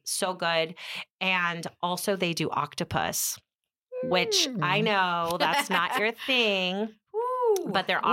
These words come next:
Speaker 1: octopus is
Speaker 2: tentacles or no?
Speaker 1: It is so
Speaker 2: Mm,
Speaker 1: good.
Speaker 2: okay.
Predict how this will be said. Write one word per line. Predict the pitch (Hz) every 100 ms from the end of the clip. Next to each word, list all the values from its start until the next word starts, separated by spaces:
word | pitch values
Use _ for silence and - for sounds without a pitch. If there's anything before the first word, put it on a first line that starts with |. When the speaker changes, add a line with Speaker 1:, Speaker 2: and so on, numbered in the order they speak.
| 302
Speaker 1:
octopus | 214 370 220 440
is |
Speaker 2:
tentacles | 220 415 415 403 339
or | 220
no? | 202 160 147 143 160
Speaker 1:
It | 214 220
is | 208 180
so | - 202 185 180 180 185 381
Speaker 2:
Mm, |
Speaker 1:
good. | 170 156 143 127 -
Speaker 2:
okay. | 175 196